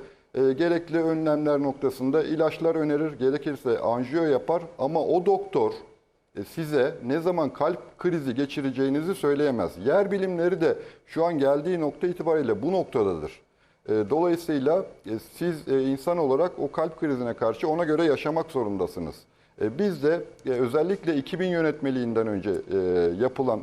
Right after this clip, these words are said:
konutlarla ilgili Türkiye'de tüm vatandaşlarımız, e, binalarını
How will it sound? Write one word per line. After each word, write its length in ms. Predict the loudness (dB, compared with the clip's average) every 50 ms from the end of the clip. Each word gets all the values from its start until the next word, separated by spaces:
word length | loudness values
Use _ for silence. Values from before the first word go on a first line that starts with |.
| -8 -6
konutlarla 540 | -4 -2 -2 -2 -2 0 0 2 2 2 2
ilgili 340 | 2 2 0 -2 -2 -4 -4
Türkiye'de 640 | -4 -4 -6 -4 0 0 0 0 2 0 0 0 -2 -8 -18 _ _ _ _ _ _ -6
tüm 180 | -4 -2 0
vatandaşlarımız, 960 | 0 0 0 0 0 0 2 2 0 0 -2 0 0 0 0 2 0 0 0 -2 -4 -16 _ _ _ _ _ _ -2
e, 220 | 0 0 0 0
binalarını 720 | -2 0 2 4 4 4 4 4 2 2 2 2 0 -2